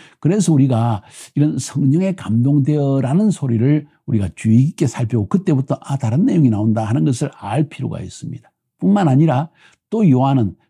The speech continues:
특별하게 이 표현을 아주 많이, 한 사십 번 정도 이 말이 나오는데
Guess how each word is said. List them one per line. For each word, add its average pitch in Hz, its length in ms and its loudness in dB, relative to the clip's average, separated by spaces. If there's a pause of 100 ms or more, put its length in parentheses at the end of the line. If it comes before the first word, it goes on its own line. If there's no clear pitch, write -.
특별하게 170 600 -2
이 196 200 2
표현을 160 460 0
아주 156 400 -4
많이, 120 180 2
한 117 120 -8
사십 - 580 -2
번 240 180 2
정도 156 240 2
이 127 120 0
말이 117 200 0
나오는데 101 520 -6